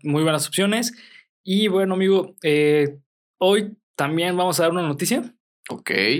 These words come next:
Speaker 1: Eh, les quiero recomendar, mejor no, sí, creo que tú ya lo escuchaste, el Cypher de nuestro amigo Eric.
Speaker 2: Ah, sí, sí, sí, sí, sí.
Speaker 1: Muy
Speaker 2: Muy
Speaker 1: buen
Speaker 2: bueno.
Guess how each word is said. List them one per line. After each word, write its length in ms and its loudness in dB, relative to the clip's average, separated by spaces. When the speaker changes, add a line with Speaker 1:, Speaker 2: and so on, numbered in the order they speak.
Speaker 1:
Eh, 500 0
les 240 -4
quiero 180 2
recomendar, 720 -2
mejor 200 -2
no, 100 0
sí, 300 -4
creo 200 -4
que 80 -2
tú 80 -2
ya 80 4
lo 60 2
escuchaste, 580 -2
el 200 -4
Cypher 500 -2
de 80 -4
nuestro 300 -6
amigo 240 0
Eric. 360 -4
Speaker 2:
Ah, 160 0
sí, 500 2
sí, 180 -2
sí, 200 0
sí, 140 -4
sí. 400 -4
Speaker 1:
Muy 220 2
Speaker 2:
Muy 120 4
Speaker 1:
buen 140 2
Speaker 2:
bueno. 160 2